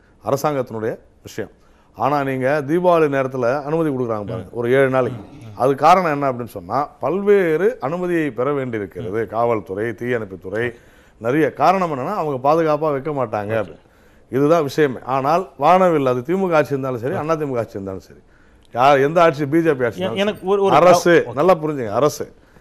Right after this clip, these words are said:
Speaker 1: இப்போ
Speaker 2: என-, எனக்கு ஒரு சின்ன
Speaker 1: விஷயம் அது இல்ல.
Speaker 2: ஒ-, ஒரு, ஒரு, ஒரு, ஒரு. அஹ், சுபஸ்ரீ,
Speaker 1: நம்ம
Speaker 2: அஹ்,
Speaker 1: உணர்ச்சிகரமா
Speaker 2: இல்ல, நான், இல்ல, அவ-, அவ-,
Speaker 1: பேசுறதுனால
Speaker 2: வேணாம், அதெல்லாம் இல்ல, அறிவுசார்ந்த தளத்துல
Speaker 1: இல்ல.
Speaker 2: பேசலாம். பரவாயில்ல, தப்பு இல்ல. நான் ஒண்ணு, ஒண்ணு. சுபஸ்ரீ மரணத்திற்கு
Speaker 1: நான்
Speaker 2: காரணமாக
Speaker 1: சொல்றேன்.
Speaker 2: ஒரு banner சுட்டி
Speaker 1: நான் சொல்றேன்.
Speaker 2: காட்டப்பட்டுச்சு. அந்த banner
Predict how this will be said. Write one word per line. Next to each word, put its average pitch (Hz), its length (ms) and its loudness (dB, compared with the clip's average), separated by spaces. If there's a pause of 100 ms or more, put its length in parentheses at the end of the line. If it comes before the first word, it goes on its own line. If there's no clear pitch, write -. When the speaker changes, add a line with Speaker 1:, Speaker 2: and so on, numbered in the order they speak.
(160)
Speaker 1:
இப்போ 120 580 -2
Speaker 2:
என-, 208 180 2
எனக்கு 214 140 0
ஒரு 202 160 4
சின்ன 143 100 -2
Speaker 1:
விஷயம் 220 220 6
அது 143 140 4
இல்ல. 143 180 2
Speaker 2:
ஒ-, 202 160 2
ஒரு, - 20 4
ஒரு, 233 140 8
ஒரு, 110 300 0
ஒரு. 85 120 -16 (280)
அஹ், 127 120 -8 (160)
சுபஸ்ரீ, 180 280 4
Speaker 1:
நம்ம 160 180 4
Speaker 2:
அஹ், 175 220 8
Speaker 1:
உணர்ச்சிகரமா 196 340 4
Speaker 2:
இல்ல, 180 220 8
நான், 185 400 6
இல்ல, 240 140 4
அவ-, 214 140 6
அவ-, 214 140 6
Speaker 1:
பேசுறதுனால 208 380 8
Speaker 2:
வேணாம், 262 200 8
அதெல்லாம் 180 220 8
இல்ல, 175 140 6
அறிவுசார்ந்த 277 540 6
தளத்துல 247 200 4
Speaker 1:
இல்ல. 202 260 8
Speaker 2:
பேசலாம். - 0 -
பரவாயில்ல, 185 280 6
தப்பு 185 220 2
இல்ல. 175 240 4 (140)
நான் 160 240 0
ஒண்ணு, 139 40 -6
ஒண்ணு. 95 160 -12 (200)
சுபஸ்ரீ 233 540 -2 (120)
மரணத்திற்கு 160 640 -8
Speaker 1:
நான் - 40 -18
Speaker 2:
காரணமாக 147 420 -4
Speaker 1:
சொல்றேன். 156 240 -2
Speaker 2:
ஒரு 202 200 -4
banner 143 160 -2
சுட்டி 139 240 -6
Speaker 1:
நான் 127 100 -4
சொல்றேன். 113 100 -10
Speaker 2:
காட்டப்பட்டுச்சு. - 360 -20 (340)
அந்த 175 200 -2
banner 196 340 0